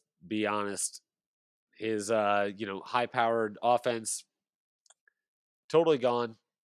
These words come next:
Just really, I don't know. But they own twenty-one million dollars. Brutal. But you know who got paid off that? Hugh Freeze. We might have, well, Vandy's gonna be open. Auburn's gonna be open. Tennessee might be open.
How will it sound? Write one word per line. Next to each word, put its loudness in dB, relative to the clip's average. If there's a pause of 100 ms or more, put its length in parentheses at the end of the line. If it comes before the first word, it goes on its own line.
(340)
Just -10
really, -2 (1200)
I -6
don't -6
know. -6 (1300)
But 2
they 0
own -2
twenty-one -10
million -8
dollars. -4 (280)
Brutal. -4 (540)
But 2
you -2
know 4
who -2
got 2
paid 0
off 2
that? 0
Hugh -6
Freeze. -6 (680)
We -4
might -4
have, -2 (480)
well, -2
Vandy's -4
gonna -2
be -2
open. -4
Auburn's 0
gonna -6
be -4
open. -8
Tennessee -4
might -6
be -6
open. -12